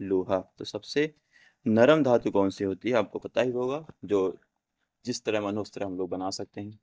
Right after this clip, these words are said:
पीट के, पिघला के। तो इसमें जो सही जवाब होगा ऑप्शन नंबर ए सोना, एकदम सही हो जाएगा। तो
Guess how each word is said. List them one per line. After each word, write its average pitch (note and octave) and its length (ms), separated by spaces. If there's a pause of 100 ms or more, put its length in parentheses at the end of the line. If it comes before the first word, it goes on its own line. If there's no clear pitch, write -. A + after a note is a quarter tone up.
(160)
पीट G#2+ 240
के, G#2 220
पिघला F#2+ 420
के। F#2+ 180
तो G2 100
इसमें G2 200
जो F#2 40
सही A2+ 240
जवाब B2 220
होगा A2+ 200
ऑप्शन A2+ 520
नंबर F#2+ 260 (120)
ए D3+ 220 (360)
सोना, D3 380
एकदम C#3 360 (420)
सही D3+ 240
हो A2+ 100
जाएगा। F#2+ 300 (160)
तो - 100